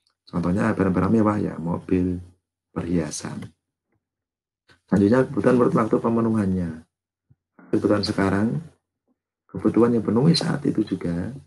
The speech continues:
kebutuhan sekarang. Yang kedua, contoh orang sakit ya harus berobat. Kebutuhan sekarang. Kebakaran ya harus ditangani. Orang lapar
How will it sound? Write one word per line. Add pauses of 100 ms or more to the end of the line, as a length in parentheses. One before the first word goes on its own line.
(460)
kebutuhan
sekarang. (480)
Yang
kedua, (400)
contoh (120)
orang
sakit
ya
harus
berobat. (800)
Kebutuhan
sekarang. (480)
Kebakaran
ya
harus
ditangani. (160)
Orang
lapar